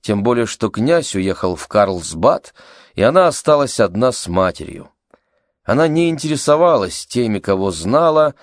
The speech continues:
чувствуя, что от них ничего уже не будет нового. Главный же задушевный интерес её на водах составляли теперь наблюдения и догадки о тех,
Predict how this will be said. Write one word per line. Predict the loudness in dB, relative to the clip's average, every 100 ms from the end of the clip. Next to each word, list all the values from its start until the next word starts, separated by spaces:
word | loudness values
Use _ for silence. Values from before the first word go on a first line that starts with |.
| _ _ _
чувствуя, | -4 -2 -2 0 -2
что | 0 0
от | 0 0
них | -4 -2
ничего | -2 -2 -2 -4 -4 0 0 0
уже | -2 -2
не | -2
будет | -2 -2 -2 -4
нового. | -2 0 0 -2 -4 -6 -8 _ _ _ _ _ _
Главный | -6 2 4 4 2 0 -2
же | -4
задушевный | -4 -4 -4 0 0 0 -2
интерес | -4 -4 -2 -2 -2 -4
её | -4 -2
на | 0 0
водах | 2 0 0 -2 -6 -18 -20 -20 -18
составляли | -4 -4 2 2 2 2 0
теперь | -2 -4 -2 0
наблюдения | 0 0 0 -2 -2 -2 0 0 -2 0 -2
и | 0 -2
догадки | 2 0 2 2 0 -2 -6 -2
о | -2
тех, | -2 -2 -2 -2 -6